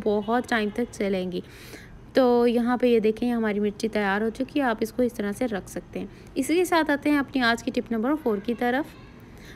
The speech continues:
तो दोस्तों, ये वाली मेरी टिप जो है, ये चनों को लेके है। चने white वाले हों या फिर black वाले हों, जो भी चने हों, अगर आप उनको ज़्यादा time के लिए store करना चाहते हैं, तो आप लोग इनके लिए एक ख़ास काम कर सकते हैं। वो ख़ास काम ये है कि आपने जब भी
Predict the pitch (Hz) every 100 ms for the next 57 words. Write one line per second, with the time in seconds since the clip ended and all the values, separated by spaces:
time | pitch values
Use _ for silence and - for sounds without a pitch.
0 | - 240 320 311 339 277 269 285 302 294
1 | 285 285 220 277 277 330 - - - -
2 | 262 311 311 254 277 302 320 285 247 285
3 | 294 302 294 240 247 254 220 220 233 262
4 | 269 247 247 240 220 208 - 233 226 214
5 | 214 202 185 196 220 226 240 214 208 208
6 | 220 226 220 254 349 247 240 226 233 220
7 | 214 208 208 220 214 208 220 233 - 233
8 | 226 240 240 220 220 208 - 247 320 -
9 | - - - - 269 285 320 302 277 269
10 | 277 277 - 233 233 - 247 233 202 -
11 | 185 - 247 302 294 262 - 277 262 233
12 | 254 254 269 233 226 240 240 226 208 208
13 | 277